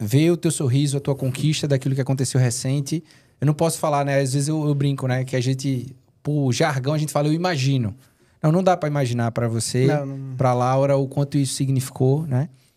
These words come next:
Speaker 1: E uma coisa que eu me preocupo muito, assim, né? Eu me preocupo antes com a pessoa do que com um profissional.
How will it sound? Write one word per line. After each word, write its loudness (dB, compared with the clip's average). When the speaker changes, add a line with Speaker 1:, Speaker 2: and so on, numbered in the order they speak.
Speaker 1:
E 2
uma 2
coisa 0
que -4
eu 0
me -2
preocupo 0
muito, 2
assim, -4
né? -4
Eu 0
me 0
preocupo 0
antes 0
com -4
a 2
pessoa 0
do -2
que 0
com -4
um -4
profissional. -2